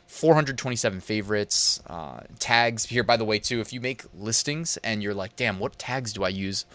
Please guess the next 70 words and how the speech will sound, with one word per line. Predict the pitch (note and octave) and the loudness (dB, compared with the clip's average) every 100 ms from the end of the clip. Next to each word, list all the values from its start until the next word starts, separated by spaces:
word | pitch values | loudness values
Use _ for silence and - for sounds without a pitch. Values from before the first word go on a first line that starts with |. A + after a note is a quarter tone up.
| - - | -2 4
Or | C3 | 4
you | C3 | 4
just | B2 | 4
say, | - G2 | 4 4
"Hey, | D3+ | 4
I | A2+ | 2
need | C#3 C#3 | 2 0
to | - | 2
add | B2 | 2
these | D#3 A#2+ | 2 0
thirteen | G#2+ - G#2 | 0 -2 -4
tags. | G2 G2+ G2 | -2 -2 -2
I | |
know | G2+ F#2+ D3+ | 0 2 4
I | A#2+ | 4
need | G#2 | 0
to | G2 | -4
use | G2+ F#3+ A2+ | -2 0 0
them, | G2 G#2 - - - - _ _ - - | -2 -6 -16 -20 -20 -20 _ _ -2 2
but | |
it | D3+ | 4
takes | - G#3 - | 6 6 4
too | B2+ | 2
long." | G#2 F#2 A#2 | 0 0 2
Well, | A#3+ G3 | 2 2
hey, | D#3+ | 0
Insight | G2+ B2+ D3 C3 | -2 0 0 4
Factory | A#2+ - C#3 B2+ | 2 2 0 0
<laughs> | A#2 | 6
also | A#2+ C#3+ A2 A2+ - | 8 10 10 6 0
helps | A#2 A2 | 0 0
you | A2+ | -2
with | G#2 | -2
tags. | B2 B2 A#2+ | 2 2 2
You | A2 | 0
literally | A2 C3 A2+ | 2 2 2
just | G#2+ - | 0 0
click | F3 F3 - - - - - | 2 2 -2 -16 -20 -20 -10
where | - A#2+ | 0 0
it | A2+ | 2
says | A2 | 0
copy | - A2 - | 2 2 4
tags, | C#3+ C3+ C3 | 6 6 6
and | B2 A#2 | 0 -2
you | |
can | G#2+ F#2+ | -4 -4
just | - | -2
paste. | C3 B2 - D#2+ | 0 -2 -2 -4
I | |
put | G2 B2+ | -2 2
'em | A2+ | 2
in | A2 | 2
the | F#2+ G2 | 0 -4
U | G#2+ G#2+ | -2 2
R | G2 | 4
L | G#2 | 2
up | G2+ | 2
here | - G2+ | -2 -2
just | G2+ | -2
so | G2 | -4
you | |
can | F#2+ | -2
see, | G2 C3 B2+ - - - - | 0 0 0 -4 -18 -14 -4
and | G2+ G2 | -4 -4
it | A2 A#2 | -2 2
does, | A#2+ A2 | 2 2
in | A#2 | -8
fact, | G#2+ A2 A2 - | -2 -2 -2 -8
paste | - G#2+ - | -8 -6 -4
them | A2 G#2 | -4 -6